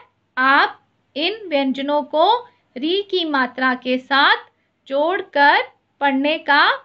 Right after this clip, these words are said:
अभ्यास कर सकते हैं। इसमें आप अपनी मम्मी की हेल्प भी ले सकते हैं।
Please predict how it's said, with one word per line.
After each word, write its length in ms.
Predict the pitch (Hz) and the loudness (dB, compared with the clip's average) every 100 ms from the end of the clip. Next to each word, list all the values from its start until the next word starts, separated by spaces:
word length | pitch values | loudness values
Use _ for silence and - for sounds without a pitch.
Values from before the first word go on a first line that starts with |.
| _ _ | _ _
अभ्यास 760 | 269 247 240 269 302 494 - _ _ _ _ | -12 -12 -4 0 2 2 -2 _ _ _ _
कर 180 | - 359 | 0 0
सकते 440 | 359 269 262 _ 226 | 0 -4 -6 _ -14
हैं। 360 | 208 214 - _ _ _ _ | -12 -14 -16 _ _ _ _
इसमें 400 | 254 - 294 302 - | -18 -12 -6 -6 -2
आप 420 | 247 277 381 - - | 0 2 0 -6 -16
अपनी 480 | 247 254 285 440 508 _ _ _ | -14 -8 -6 -6 -10 _ _ _
मम्मी 380 | 269 285 320 381 | -4 -2 -2 -6
की 240 | 381 330 | -6 -8
हेल्प 260 | 269 240 233 | -4 -6 -6
भी 340 | 233 294 392 554 - _ _ 311 | -10 -4 2 0 0 _ _ -4
ले 240 | 359 359 | -2 -2
सकते 400 | 359 254 - 220 | -2 -8 -8 -14
हैं। 520 | 214 220 262 226 - | -14 -4 -4 -4 -10